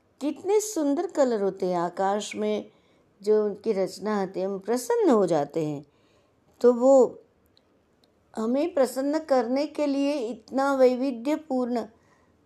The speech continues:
अ, उन्होंने सृष्टि बनाई है, तो वो हमें, वो देख के हमें याद आ जाना चाहिए। संसार की जकजक में हम भूल जाते हैं भगवान को, तो ये इतना, इतना सुंदर जो है,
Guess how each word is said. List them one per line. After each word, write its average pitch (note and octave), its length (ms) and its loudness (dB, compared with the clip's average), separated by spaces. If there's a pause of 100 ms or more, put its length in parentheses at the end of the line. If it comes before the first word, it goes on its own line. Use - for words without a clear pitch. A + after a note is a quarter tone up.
(100)
अ, F3+ 380 -6 (180)
उन्होंने G3+ 420 -2
सृष्टि F#3+ 400 -8
बनाई F#3 460 0
है, D#3+ 240 2 (880)
तो G#3 100 -4
वो A#3+ 320 2 (640)
हमें, A3 220 2
वो C4+ 180 2
देख A#3 480 4
के E4 260 0 (400)
हमें A3+ 180 4
याद A#3 420 4
आ A#3 100 8
जाना F#3 460 2
चाहिए। F3+ 240 0
संसार G3+ 600 2
की A3 160 -4
जकजक G#3 460 -2
में A3 140 0
हम G#3 200 -2
भूल G3 320 -2
जाते A3 360 4
हैं A3+ 280 -2 (360)
भगवान A3 420 0
को, C4 220 2 (400)
तो G3+ 80 2
ये G#3+ 200 4
इतना, C4 340 2
इतना A#3+ 360 2
सुंदर A3 520 2 (500)
जो G#3+ 100 4
है, A#3+ 340 2